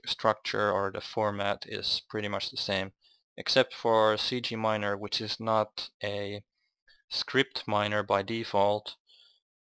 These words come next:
Uh, so you need to enable, like, Scrypt mining by putting this additional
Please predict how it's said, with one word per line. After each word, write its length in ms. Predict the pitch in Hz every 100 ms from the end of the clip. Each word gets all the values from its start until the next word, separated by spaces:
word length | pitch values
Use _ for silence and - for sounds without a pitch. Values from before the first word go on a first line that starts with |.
| _ _ -
Uh, 240 | 101 98
so 160 | 101 113
you 100 | 104
need 240 | 107 104
to 140 | - -
enable, 560 | 104 104 104 101 - -
like, 240 | 104 98
Scrypt 420 | - - 110 -
mining 380 | 107 104 101 104
by 200 | 98 98
putting 400 | - - 101 101
this 320 | 104 101 -
additional 520 | - 107 - 107 101